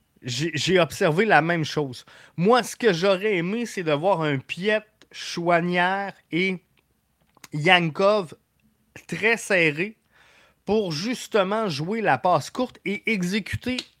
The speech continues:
rapidement. Si tu veux connaître du succès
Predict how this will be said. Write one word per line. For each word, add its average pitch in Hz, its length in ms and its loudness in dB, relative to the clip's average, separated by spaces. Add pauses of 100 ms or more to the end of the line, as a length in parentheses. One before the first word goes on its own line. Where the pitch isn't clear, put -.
(200)
rapidement. 147 640 0 (1400)
Si 254 540 -4 (100)
tu - 200 -8
veux 185 260 0
connaître 196 640 -2
du 139 180 -4
succès 170 640 -6